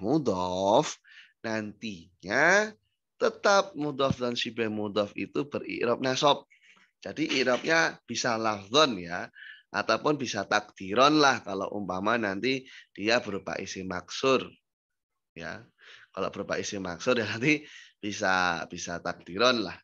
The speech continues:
ya. Dan nanti tidak akan mabni fathah, jadi i'rabnya bisa lafzon takdiron begitu. Tidak, tidak secara mahal.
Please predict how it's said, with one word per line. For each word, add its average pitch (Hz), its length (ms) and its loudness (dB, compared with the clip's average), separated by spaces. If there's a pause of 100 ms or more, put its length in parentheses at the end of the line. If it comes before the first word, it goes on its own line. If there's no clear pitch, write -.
(100)
ya. - 160 -16 (2500)
Dan 135 160 4
nanti 170 180 4
tidak 143 380 4
akan 135 160 4
mabni 117 260 0
fathah, 117 540 -2 (180)
jadi 156 460 0
i'rabnya 127 560 2
bisa 113 400 -2
lafzon 104 480 -2
takdiron 107 580 -2
begitu. 85 460 -20 (480)
Tidak, 113 500 0
tidak - 220 -4
secara 90 400 -2
mahal. 85 400 -6